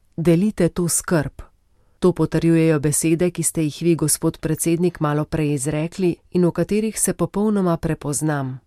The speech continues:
V času krize je vsak majhen korak, ki lahko pripelje človeka do tega, da bi se približal drugim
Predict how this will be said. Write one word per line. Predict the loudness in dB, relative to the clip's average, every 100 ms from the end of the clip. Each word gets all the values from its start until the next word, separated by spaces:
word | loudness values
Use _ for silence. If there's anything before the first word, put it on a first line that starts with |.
| _ _ _ _
V | -8
času | -2 0 0 -2 -2
krize | -2 0 2 2 0 -2
je | -2
vsak | 0 -2 -4 -2
majhen | 0 0 -2 -2
korak, | -2 -4 -2 -4 -8 -2
ki | 0
lahko | 0 0 0
pripelje | 2 2 2 2 2
človeka | 0 -2 0 0 0 0
do | 2
tega, | 2 2 4
da | 2
bi | 2
se | 0 0
približal | 0 0 2 4 2 2
drugim | 2 2 4 4